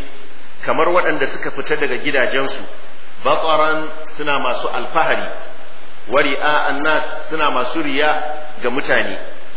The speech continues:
suna masu ji-, wato nuna ma mutane a matsayinsu da aikinsu domin a yabo,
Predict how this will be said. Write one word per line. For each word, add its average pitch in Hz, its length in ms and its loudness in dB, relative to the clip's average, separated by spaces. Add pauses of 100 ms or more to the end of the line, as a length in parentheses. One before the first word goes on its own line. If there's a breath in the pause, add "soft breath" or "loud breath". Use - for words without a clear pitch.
suna 139 160 0
masu 120 320 0
ji-, 117 160 -2
wato 113 280 0
nuna 143 360 0
ma 123 160 0
mutane 131 480 0 (800)
a 110 260 2
matsayinsu 151 720 0 (240)
da - 160 -2
aikinsu 143 400 0
domin 120 320 -2
a 135 80 -2
yabo, 127 480 0